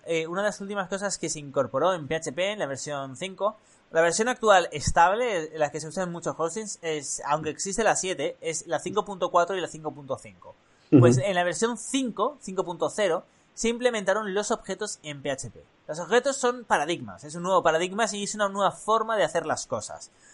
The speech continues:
Speaker 1: Por lo
Speaker 2: Ujú.
Speaker 1: tanto, si va <laughs> bien para ahora, hay que olvidarlo todo y hay que replantearlo.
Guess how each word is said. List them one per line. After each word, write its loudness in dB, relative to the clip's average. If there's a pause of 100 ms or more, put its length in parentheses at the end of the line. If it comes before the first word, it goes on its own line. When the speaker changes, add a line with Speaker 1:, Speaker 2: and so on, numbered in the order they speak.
(140)
Speaker 1:
Por 8
lo 6
Speaker 2:
Ujú. 2
Speaker 1:
tanto, 6
si 2
va 10 (100)
<laughs> -12
bien 6
para 10
ahora, 10
hay 6
que 6
olvidarlo 8
todo 2
y -2
hay 2
que 0
replantearlo. 0